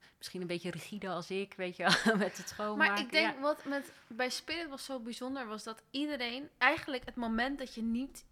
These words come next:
Speaker 2: niet jezelf was,
Speaker 1: Ja.
Speaker 2: dan werkte het niet.
Speaker 1: Nee.
Speaker 2: Er is één collega, ik ga zijn naam niet noemen, er is één collega die niet zo was, die
Speaker 1: Ja.
Speaker 2: de hele tijd een soort van leugens, ehm, vertelde en zo. En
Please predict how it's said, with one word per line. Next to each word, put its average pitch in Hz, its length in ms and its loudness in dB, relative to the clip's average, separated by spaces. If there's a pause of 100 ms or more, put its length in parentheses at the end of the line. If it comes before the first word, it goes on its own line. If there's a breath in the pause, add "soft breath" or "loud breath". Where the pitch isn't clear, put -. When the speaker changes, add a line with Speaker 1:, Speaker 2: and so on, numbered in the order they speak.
(300)
Speaker 2:
niet 220 440 -2
jezelf 214 460 -2
was, - 500 -6
Speaker 1:
Ja. 180 200 -4 (480)
Speaker 2:
dan 233 200 0
werkte 220 380 4
het 180 120 -16
niet. - 340 -16
Speaker 1:
Nee. 196 220 0 (220 loud breath)
Speaker 2:
Er 165 120 -4
is - 140 -4
één 240 200 -2
collega, 190 540 -4
ik - 80 -16
ga 220 140 -10
zijn 196 140 -8
naam 180 180 -4
niet 175 180 -10
noemen, 214 320 -12 (300 loud breath)
er 208 60 -8
is 208 120 -6
één 247 180 -4
collega 226 440 -2
die 196 160 -6
niet 220 380 -4 (480)
zo 196 380 -4
was, 185 500 -2 (200)
die 196 220 -6
Speaker 1:
Ja. 196 60 -4
Speaker 2:
de 180 80 -6
hele 208 240 0
tijd 185 200 -8
een - 80 -14
soort 208 120 -10
van 175 280 -6
leugens, 190 680 -6 (540 loud breath)
ehm, 175 460 -4 (380)
vertelde 190 500 -8
en 185 220 -6
zo. 185 180 -4
En 185 280 -10